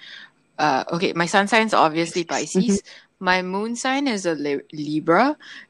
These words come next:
Speaker 1: and my ascendant sign is actually a Taurus. So
Speaker 2: Mm.
Speaker 1: that explains a lot because, okay, you can <laughs> explain it.
Speaker 2: Okay, so Huda's moon sign. Okay, so,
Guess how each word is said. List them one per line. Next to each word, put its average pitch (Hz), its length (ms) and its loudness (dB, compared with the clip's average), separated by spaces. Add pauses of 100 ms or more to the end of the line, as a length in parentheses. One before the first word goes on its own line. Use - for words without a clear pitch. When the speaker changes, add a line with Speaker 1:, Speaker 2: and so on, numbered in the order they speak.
Speaker 1:
and 180 200 -2
my 180 180 0
ascendant 247 560 -2
sign 285 280 0
is 247 120 -2
actually 240 360 0
a 247 60 0
Taurus. 240 840 0
So 196 560 6
Speaker 2:
Mm. 269 80 2
Speaker 1:
that 349 140 6
explains 262 920 -4
a 185 100 -10
lot 196 540 -4 (320)
because, 202 460 -8 (240)
okay, 277 240 8
you 240 160 6
can 427 160 8
<laughs> 247 60 -2
explain 285 400 4
it. - 100 0
Speaker 2:
Okay, 214 340 8
so 247 480 6 (160)
Huda's 262 640 6 (140)
moon 185 400 2
sign. 190 260 0
Okay, 202 160 8
so, 269 340 4